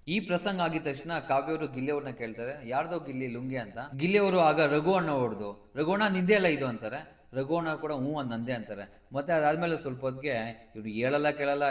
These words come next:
ಏನಂದ್ರೆ ತಗೊಂಡ್ಬಿಡ್ತಾನೆ. "ಯಾರೋ ನಿನ್ಗೆ ತಗೊಂಡ ಕೇಳಿದ್ದು?" ಅಂತ ಕೇಳಿದಾಗ "ನಂಗೆ ಹೋದ್ ವಾರ ಸುರೋಜ್ ನೋಡ್ ಕೊಟ್ಟಿದ್ದಣೋ ಕ್ಯಾಪ್ಟನ್ ಆಗಿದ್ದಾಗ, ನೀನೆಲ್ಲ ಕೊಟ್ಟಿದ್ದು, ನಿಂದೆ ಅಂತ ಇವಾಗ ಗೊತ್ತಾಯ್ತು ನನ್ಗಂತ" ಅವ್ರು ಹೇಳ್ತಾರೆ. ಈ ಮಾತ್ ಮಾತಾಡ್ತಾ ಮಾತಾಡ್ತಾ ರಕ್ಷಿತಾ ಶೆಟ್ಟಿ ಅವ್ರು ಬಂದ್ಬಿಟ್ಟು ಪಕ್ಕದಲ್ಲಿ ಕೂತ್ಕೊಂತಾರೆ. ರಕ್ಷಿತ್ ಹೋಗ್ಬಿಟ್ಟು "ಸ್ವಲ್ಪ ಅನ್ನ ಹಾಕೊಂಬರೋಕ್ ತಟ್ಟೆಗೆ" ಅಂತಾರೆ.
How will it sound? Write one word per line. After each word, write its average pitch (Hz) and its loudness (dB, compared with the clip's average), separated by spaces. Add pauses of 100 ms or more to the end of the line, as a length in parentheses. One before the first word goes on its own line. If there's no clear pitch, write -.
(120)
ಏನಂದ್ರೆ 139 -4
ತಗೊಂಡ್ಬಿಡ್ತಾನೆ. 127 -8
"ಯಾರೋ 165 6
ನಿನ್ಗೆ 135 -2 (180)
ತಗೊಂಡ 151 -2
ಕೇಳಿದ್ದು?" 135 -4
ಅಂತ 127 -16
ಕೇಳಿದಾಗ 113 -8 (260)
"ನಂಗೆ 139 0
ಹೋದ್ 160 2
ವಾರ 180 4
ಸುರೋಜ್ 175 -2
ನೋಡ್ 170 -4
ಕೊಟ್ಟಿದ್ದಣೋ 143 -6
ಕ್ಯಾಪ್ಟನ್ 143 -4
ಆಗಿದ್ದಾಗ, 113 -6 (180)
ನೀನೆಲ್ಲ 135 -8
ಕೊಟ್ಟಿದ್ದು, 113 -12
ನಿಂದೆ 131 -8
ಅಂತ 160 -6
ಇವಾಗ 143 -4
ಗೊತ್ತಾಯ್ತು 131 -6
ನನ್ಗಂತ" 120 -12
ಅವ್ರು 110 -6
ಹೇಳ್ತಾರೆ. 101 -10
ಈ 151 2
ಮಾತ್ 156 0
ಮಾತಾಡ್ತಾ 156 -2
ಮಾತಾಡ್ತಾ 131 -4
ರಕ್ಷಿತಾ 139 -6
ಶೆಟ್ಟಿ 127 -10
ಅವ್ರು 117 -8
ಬಂದ್ಬಿಟ್ಟು 127 -10
ಪಕ್ಕದಲ್ಲಿ 117 -10
ಕೂತ್ಕೊಂತಾರೆ. 107 -10
ರಕ್ಷಿತ್ 120 -12
ಹೋಗ್ಬಿಟ್ಟು 113 -8
"ಸ್ವಲ್ಪ 110 -10
ಅನ್ನ 107 -6
ಹಾಕೊಂಬರೋಕ್ 110 -10
ತಟ್ಟೆಗೆ" 101 -12
ಅಂತಾರೆ. 95 -18